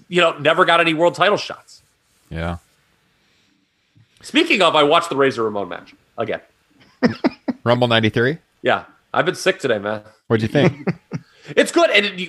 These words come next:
Speaker 1: what's very interesting when you evaluate that compared to a lot of the other title matches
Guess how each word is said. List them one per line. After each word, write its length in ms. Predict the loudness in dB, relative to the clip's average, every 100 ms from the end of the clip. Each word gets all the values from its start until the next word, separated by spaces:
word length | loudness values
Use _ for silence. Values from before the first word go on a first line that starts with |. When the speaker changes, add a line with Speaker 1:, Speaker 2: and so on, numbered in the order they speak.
| -10
Speaker 1:
what's 560 | -12 -10 0 0 0
very 400 | -2 2 2 2
interesting 560 | 0 -2 0 -6 -2 -4
when 120 | -2
you 120 | -2 -2
evaluate 560 | 2 2 2 2 2
that 240 | 2 0 -4
compared 300 | -4 -2 0
to 60 |
a 20 |
lot 200 | 2 2
of 60 | 2
the 60 | -2
other 160 | -4
title 340 | -6 -2 0 2
matches 580 | 2 0 -2 -6 -10